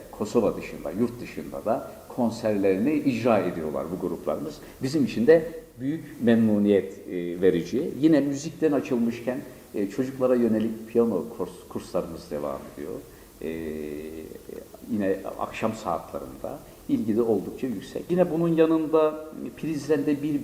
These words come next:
bilim grubumuz var. Bu Teknofest'e hazırlık yapan. E, çok önemli bir başlık tabii Kosova'da diğer Balkan ülkelerinden çok daha ileride olan, e, geleneksel okçuluk kurslarımız var. E, burada yine, e, üç merkezimiz ve Mamışa olmak üzere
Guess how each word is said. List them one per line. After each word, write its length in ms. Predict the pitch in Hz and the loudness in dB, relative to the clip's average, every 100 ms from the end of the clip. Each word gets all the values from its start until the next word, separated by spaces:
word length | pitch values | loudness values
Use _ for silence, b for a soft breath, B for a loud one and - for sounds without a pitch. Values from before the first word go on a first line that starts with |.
| 110 | -2
bilim 340 | 135 170 151 | 0 2 2
grubumuz 640 | 113 92 80 78 78 - | 0 -2 -2 -6 -8 -8
var. 120 | 76 71 - - | -8 -8 -12 -18
Bu 260 | 87 104 113 - | -6 -4 -4 -4
Teknofest'e 600 | 113 117 110 107 95 - | -8 -6 -6 -6 -6 -6
hazırlık 520 | 104 104 104 92 95 | -4 -4 -2 -6 -4
yapan. 260 | 78 - 82 - | -6 -6 -8 -2
E, 360 | 95 98 95 98 - - - - - - - | 0 2 2 0 -2 -4 -8 -8 -10 -10 -12
çok 220 | - 185 180 | 2 2 4
önemli 360 | 156 151 151 | 0 -2 -6
bir 100 | 147 | -2
başlık 340 | 151 143 147 - | 0 0 -2 0
tabii 180 | 143 143 | 0 0
Kosova'da 600 | 139 127 143 139 131 127 | -2 0 4 6 6 2
diğer 260 | 123 135 120 | 2 0 0
Balkan 420 | 127 127 131 127 | 0 0 0 0
ülkelerinden 480 | 123 123 123 123 123 | 2 4 4 4 0
çok 280 | 123 123 - | -2 -2 0
daha 160 | 110 | 2
ileride 380 | 110 101 107 101 | 2 4 4 4
olan, 240 | 95 92 151 - 90 | 2 2 0 -2 -2
e, 160 | 90 87 | -2 0
geleneksel 520 | 98 120 107 107 123 120 | -2 0 -2 -2 -2 -2
okçuluk 500 | 113 - 113 107 - | -6 -6 -4 -4 -6
kurslarımız 640 | 101 - 90 80 76 76 80 | -10 -6 -6 -6 -8 -10 -6
var. 160 | - - B B B B - | -6 -8 B B B B -8
E, 100 | - 90 90 85 87 90 - 113 107 | -2 0 0 -2 -6 -8 -10 -6 0
burada 460 | 139 135 143 143 - | 2 6 6 6 0
yine, 280 | 117 127 131 | -4 0 2
e, 320 | 131 117 113 | 2 0 -6
üç 240 | 123 - | -6 -6
merkezimiz 920 | 127 117 117 117 113 113 113 113 - - | -2 0 0 -2 0 2 0 -2 -10 0
ve 160 | 101 | 2
Mamışa 440 | 107 98 120 113 107 | 2 0 0 0 -2
olmak 380 | 107 98 98 - | -2 -2 -4 -6
üzere 280 | - 87 | -8 -6